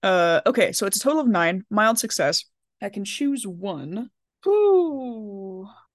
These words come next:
Uh, I think I'm gonna pick block, dodge, or counter their best attempts, 'cause I think that is most, uh, like, what I'm trying to do. I'm trying to cut off his supply of souls.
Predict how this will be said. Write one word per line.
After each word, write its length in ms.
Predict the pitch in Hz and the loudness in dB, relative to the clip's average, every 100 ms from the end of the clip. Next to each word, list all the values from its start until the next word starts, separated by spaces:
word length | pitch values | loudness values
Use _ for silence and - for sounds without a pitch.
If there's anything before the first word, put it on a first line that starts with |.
| - | -2
Uh, 340 | 226 220 220 240 | 2 6 6 4
I 100 | 247 | 2
think 200 | 403 480 | 0 -2
I'm 60 | |
gonna 160 | 403 294 | -2 0
pick 240 | 277 269 | -2 -4
block, 460 | 202 208 220 247 247 | -2 2 4 4 0
dodge, 380 | 208 208 214 214 208 | 2 4 4 2 0
or 140 | 196 | -2
counter 600 | - - 226 220 - 196 | -4 -6 -2 -2 0 0
their 200 | 185 185 | 0 -2
best 320 | 175 175 175 180 | 0 -2 -4 -8
attempts, 420 | - 165 - - | -8 -10 -4 -6
'cause 160 | 214 | -4
I 60 | 214 | -6
think 380 | 214 330 311 233 | -4 -6 -6 0
that 220 | 226 208 | 0 2
is 260 | 196 185 - | -2 -2 -2
most, 440 | 190 190 190 - _ _ _ - | 0 0 -2 -4 _ _ _ -2
uh, 360 | 185 170 165 - | 2 4 4 2
like, 260 | 190 185 | 0 0
what 180 | 190 180 | 0 0
I'm 140 | 180 180 | 0 -2
trying 220 | 190 165 | -6 -6
to 80 | 156 | -6
do. 460 | 160 139 135 175 - | -6 -6 -6 -8 0
I'm 140 | 226 | 0
trying 200 | 226 277 | 2 2
to 60 | 214 | 2
cut 200 | - 214 | 2 2
off 180 | 196 - | 2 2
his 180 | - | -2
supply 440 | - - 180 170 180 | -2 -6 -6 -2 -2
of 180 | 160 - | -4 -2
souls. 720 | - 165 147 - - - | -2 -2 -4 -6 -6 -6